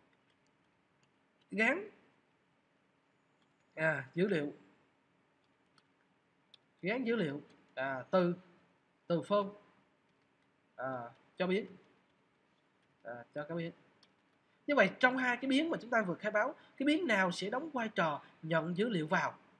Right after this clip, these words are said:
thì chúng ta sẽ thực hiện bước gán cho nó. Còn dữ, biến nào tham gia quá trình, à, xử lý trung gian hoặc quá trình về xuất dữ liệu ra thì chúng ta, à, sẽ gán ở phần cuối, phần sau. Như vậy ở đây chúng ta gán dữ liệu từ form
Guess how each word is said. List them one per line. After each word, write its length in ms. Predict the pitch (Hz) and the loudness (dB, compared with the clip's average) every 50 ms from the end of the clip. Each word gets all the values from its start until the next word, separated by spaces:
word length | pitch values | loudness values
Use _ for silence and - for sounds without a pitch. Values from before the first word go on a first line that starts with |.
| _ _ | _ _
thì 160 | 165 160 135 - | -6 -4 -4 -4
chúng 160 | - 214 247 | -6 -4 2
ta 240 | 226 190 180 180 175 | 4 4 4 4 2
sẽ 240 | 175 - 143 156 170 | -2 -4 -6 -6 -6
thực 180 | - 170 135 | -8 -10 -10
hiện 160 | - 127 123 139 | -10 -12 -10 -8
bước 80 | 180 190 | -6 -4
gán 180 | 202 208 240 254 | -2 -2 -2 -2
cho 60 | - | -2
nó. 200 | 190 190 220 - - - - _ _ _ | -2 -2 -2 -4 -8 -16 -20 _ _ _
Còn 200 | - 175 175 165 | 0 0 2 2
dữ, 100 | 185 240 262 254 - - | 0 0 0 -2 -6 -8
biến 200 | - 240 254 285 | -4 -4 -2 0
nào 260 | 294 233 190 160 156 143 | 2 0 0 0 -2 -4
tham 140 | - 220 233 | -6 -8 -4
gia 160 | 226 220 214 | 0 0 2
quá 140 | 185 226 247 - | 2 2 0 0
trình, 180 | - 180 160 139 - - _ _ _ _ _ _ | 0 -2 -4 -4 -8 -14 _ _ _ _ _ _
à, 100 | 143 139 139 139 139 131 123 | -10 -8 -8 -6 -8 -8 -8
xử 140 | - 165 165 | -6 -2 -2
lý 100 | 190 254 | 0 0
trung 220 | 262 - 254 240 | 0 0 0 0
gian 220 | 233 247 247 247 240 - - - _ _ | 0 0 0 0 -4 -6 -14 -20 _ _
hoặc 160 | _ 147 147 - | _ -8 -6 -4
quá 140 | - - - | -4 -4 -2
trình 240 | - 185 165 147 139 - - _ _ _ _ _ | -2 -4 -4 -4 -6 -10 -16 _ _ _ _ _
về 420 | 151 147 143 139 139 135 131 127 123 - _ _ _ | -6 -4 -4 -4 -4 -6 -10 -12 -16 -20 _ _ _
xuất 220 | _ - 302 302 | _ -6 -6 -4
dữ 100 | - 226 | -2 -2
liệu 180 | 214 180 147 143 | -2 0 -2 -2
ra 200 | 180 185 175 180 - - - _ _ | -2 -4 -4 -4 -8 -12 -20 _ _
thì 100 | 147 131 - | -14 -10 -10
chúng 120 | 170 196 | -8 -4
ta, 200 | 196 170 160 156 160 147 - - _ _ _ _ _ | -2 0 0 -2 -2 -8 -12 -20 _ _ _ _ _
à, 220 | - 135 131 131 123 | -12 -10 -10 -8 -10
sẽ 160 | - - 143 | -10 -10 -8
gán 180 | 147 180 208 240 | -4 -4 -2 -2
ở 100 | 202 175 | -2 -4
phần 200 | - 160 139 120 - - - | -2 -4 -8 -8 -10 -8 -8
cuối, 160 | 202 247 285 - _ _ _ _ _ _ | -8 -8 -8 -10 _ _ _ _ _ _
phần 100 | 143 131 | -10 -4
sau. 160 | - 165 151 - - _ _ _ _ _ _ _ | -4 -4 -4 -4 -10 _ _ _ _ _ _ _
Như 60 | - 214 | 0 2
vậy 100 | 190 190 | 2 4
ở 40 | |
đây 180 | 208 240 233 220 | 4 2 2 0
chúng 100 | 233 254 | 0 -2
ta 80 | 254 233 | -2 -2
gán 260 | 220 247 254 302 285 | 2 4 4 4 4
dữ 120 | 220 214 226 | 2 0 2
liệu 320 | 214 170 151 160 170 165 - | 2 0 0 -2 -2 -4 -4
từ 140 | - 180 160 | -4 -4 -4
form 280 | - - 208 208 202 | -2 0 -2 -2 -2